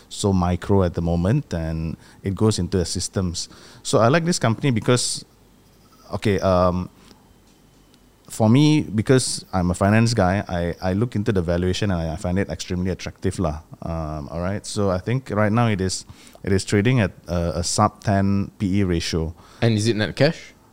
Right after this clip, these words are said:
Speaker 1: Uh, it is net cash.
Speaker 2: Wow. So, so the, the actual value, it's, the valuation is probably even lower than that.
Speaker 1: Yeah. So if, let's say, I, I want to sort of, like, compare this to all the A T E companies in Malaysia, you know, they are all trading,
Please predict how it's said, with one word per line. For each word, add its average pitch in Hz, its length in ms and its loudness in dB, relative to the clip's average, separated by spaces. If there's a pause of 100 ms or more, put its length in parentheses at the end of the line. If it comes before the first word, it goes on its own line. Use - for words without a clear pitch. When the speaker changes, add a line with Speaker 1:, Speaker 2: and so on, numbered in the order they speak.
(220)
Speaker 1:
Uh, 90 640 2
it 98 120 2
is 113 180 2
net 87 180 -2
cash. 80 340 -2
Speaker 2:
Wow. 85 260 0
So, 110 340 0
so 104 220 -2
the, 82 540 -2 (520)
the - 120 0
actual 101 300 0
value, 92 400 0
it's, - 220 -8
the 87 280 -4
valuation 87 440 -2
is 80 40 -8
probably 85 260 -8
even 82 220 -6
lower 82 220 -2
than 78 140 -4
that. 98 40 2
Speaker 1:
Yeah. 92 540 2
So 110 640 4 (160)
if, 110 220 -2
let's 110 160 -2
say, 170 100 0
I, 98 220 4
I 98 160 0
want 110 460 2
to 87 280 2
sort 127 240 2
of, 107 160 0
like, 85 280 0
compare 92 320 2
this 110 240 0
to 90 140 -4
all 101 180 2
the 85 140 0
A 92 60 0
T 98 220 -2
E 101 40 0
companies 98 440 0
in 87 140 -2
Malaysia, 85 560 2
you 82 100 -4
know, 85 260 -4
they 90 140 -4
are 80 100 -4
all 98 140 -2
trading, 101 520 -2